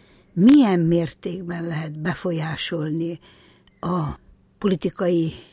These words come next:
döntéseket, mi mellé lehet állítani az embereket. Ferguson kimutatja, hogy bizonyos politikai eseményeket, így az amerikai választásokat is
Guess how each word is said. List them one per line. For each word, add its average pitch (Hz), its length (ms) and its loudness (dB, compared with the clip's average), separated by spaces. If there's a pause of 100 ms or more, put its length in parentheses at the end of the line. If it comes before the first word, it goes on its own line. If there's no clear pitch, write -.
(280)
döntéseket, 185 1040 -2 (640)
mi 202 160 4
mellé 190 520 4
lehet 165 300 0
állítani 175 600 -4
az 175 220 -12
embereket. 175 840 -4 (680)
Ferguson 180 680 -2
kimutatja, 180 840 0
hogy 175 380 -4 (640)
bizonyos 196 840 -2 (720)
politikai 185 640 -4 (300)
eseményeket, 185 720 -2
így 175 160 -4
az 170 140 -4
amerikai 175 380 -4
választásokat 180 800 -4
is - 200 -6